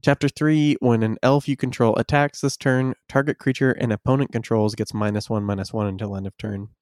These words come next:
I mean, I'll say this really quick. I think you can just do all of these things better already. I don't think you need, like, one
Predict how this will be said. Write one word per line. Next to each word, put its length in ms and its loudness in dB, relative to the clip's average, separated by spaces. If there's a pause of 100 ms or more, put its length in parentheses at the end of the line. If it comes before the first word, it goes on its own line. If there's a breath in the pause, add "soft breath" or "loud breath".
(100)
I 140 4
mean, 120 6
I'll 160 4
say 160 4
this 160 2
really 140 4
quick. 280 2
I 80 4
think 200 0
you 60 0
can 160 0
just 200 -6
do 240 6
all 200 6
of 100 2
these 140 2
things 360 -2
better 340 2
already. 520 2 (400)
I 40 0
don't 140 2
think 180 -4
you 80 0
need, 160 0
like, 200 -4
one 520 0